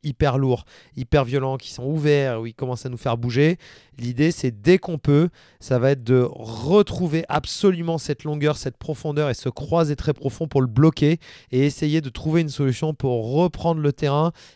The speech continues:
et essayer de redominer le point d'une manière ou d'une autre le plus vite possible, avec la solution de secours évidemment dans les moments importants,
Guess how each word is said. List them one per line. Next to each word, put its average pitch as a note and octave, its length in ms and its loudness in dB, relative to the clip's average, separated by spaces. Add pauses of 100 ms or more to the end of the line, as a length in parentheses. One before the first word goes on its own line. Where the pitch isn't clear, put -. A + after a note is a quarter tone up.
et B2+ 160 0
essayer D3 440 -2
de C3 120 0
redominer D3+ 800 -2
le D3+ 240 2
point E3 320 0
d'une C#3 140 -6
manière C#3+ 260 0
ou C3+ 60 0
d'une B2+ 160 -6
autre D3 100 -6
le - 80 -4
plus C3+ 140 -2
vite C#3+ 100 -6
possible, F3+ 460 0 (280)
avec C#3+ 320 2
la C#3+ 80 2
solution C#3+ 400 -4
de C3 60 -8
secours C#3+ 320 -2
évidemment B2+ 320 -2
dans C3 100 -2
les E3 80 0
moments D3 280 0
importants, D3 480 0